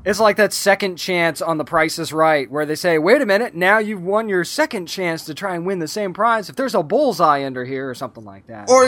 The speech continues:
Speaker 2: or, or kind of like how, like, you do the sh-, the showcase, where it's like, you get within a hundred dollars of this, of both prizes, you get both
Speaker 1: You win both.
Speaker 2: prizes.
Speaker 1: Oh, that's epic when that happens, but
Speaker 2: They
Speaker 1: I
Speaker 2: actu-,
Speaker 1: digress.
Speaker 2: quick thing about Price is Right, they actually had the, uh,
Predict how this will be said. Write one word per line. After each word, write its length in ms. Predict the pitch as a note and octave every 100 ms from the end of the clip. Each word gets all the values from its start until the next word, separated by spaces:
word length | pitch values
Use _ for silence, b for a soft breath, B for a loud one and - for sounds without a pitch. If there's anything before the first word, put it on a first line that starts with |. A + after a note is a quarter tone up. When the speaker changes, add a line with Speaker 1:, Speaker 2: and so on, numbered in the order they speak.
| C4 A#3+
Speaker 2:
or, 260 | A#3+ A#3+
or 180 | A3+ F#3
kind 240 | F#3 A3 G#3
of 80 |
like 240 | G3 F#3+ F3+
how, 260 | F#3 E3+
like, 140 | D#3+ D#3
you 80 | D3+
do 120 | E3+
the 60 |
sh-, 140 | C#3 -
the 100 | C3
showcase, 720 | - D3 D3+ D#3+ D#3 D#3+ -
where 80 | D3
it's 120 | C3+
like, 180 | D3 C#3+
you 140 | C#3+ F3
get 260 | G3 - F3
within 240 | F3+ F#3+
a 60 | D3
hundred 220 | F#3+ G3
dollars 540 | F#3+ G#3 F#3 E3 D3
of 200 | D#3+ D3+
this, 400 | D3+ F#3 F3 - b b b
of 160 | C#3 D3
both 280 | F#3 F#3
prizes, 460 | F#3 F#3+ F3+ D3+ C3+
you 80 | E3+
get 240 | D#3 F3 D#3
both 140 | E3
Speaker 1:
You 20 |
win 100 | F3+
both. 0 | D#3+ F3 F3 C#3+
Speaker 2:
prizes. 280 | A#2 - - -
Speaker 1:
Oh, 380 | E3+ F3+ E3 C3+
that's 240 | D#3+ D3+ C#3+
epic 300 | C3 B2 A#2
when 100 | A#2
that 180 | A2+
happens, 320 | A#2 A2+ A#2 G#2+
but 120 | D3+
Speaker 2:
They 60 | D#3+
Speaker 1:
I 40 |
Speaker 2:
actu-, 100 | C#4+
Speaker 1:
digress. 540 | D3 C#3 C#3 B2 - - _ _
Speaker 2:
quick 140 | A3+ A#3
thing 120 | A#3+
about 300 | G3+ F#3 F3
Price 200 | G3 E3+
is 120 | D3+
Right, 160 | G3 F#3
they 60 |
actually 260 | G3+ G3+ F#3+
had 180 | F#3 E3
the, 220 | E3+ D#3
uh, 260 | C#3+ B2